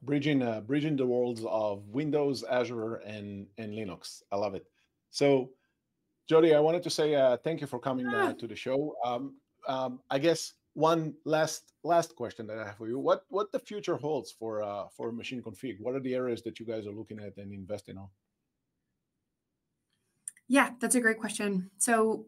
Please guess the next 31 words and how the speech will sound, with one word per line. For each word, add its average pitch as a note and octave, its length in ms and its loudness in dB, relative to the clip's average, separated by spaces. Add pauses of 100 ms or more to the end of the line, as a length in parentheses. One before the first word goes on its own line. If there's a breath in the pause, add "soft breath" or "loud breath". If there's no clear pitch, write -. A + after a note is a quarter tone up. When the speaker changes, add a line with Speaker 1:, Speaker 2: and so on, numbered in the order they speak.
(120)
Speaker 2:
you A3+ 100 0
know, G3+ 380 2 (220)
we A3+ 140 0
really A3+ 240 4
closely A#3 320 0
partner G3+ 500 -2 (280 soft breath)
with G#3+ 180 -4
the A#3+ 60 -2
PowerShell F#3+ 520 0
team, G3 460 -2
and G#3 100 -4
there's G3 120 0
a G#3 40 -4
lot G3+ 140 2
of G3 160 -2
really A3 300 0
exciting G3+ 420 -2
things F#3+ 300 -2
going F#3+ 280 0
on F#3 340 2 (300 loud breath)
kind G3 140 0
of F#3 80 -4 (140)
in G#3+ 160 2
the A3 60 0
D G3 200 0
S F#3+ 160 4
C G3 120 0
as F#3 100 0
a F#3 60 -10
platform A3 500 0
space B3 540 2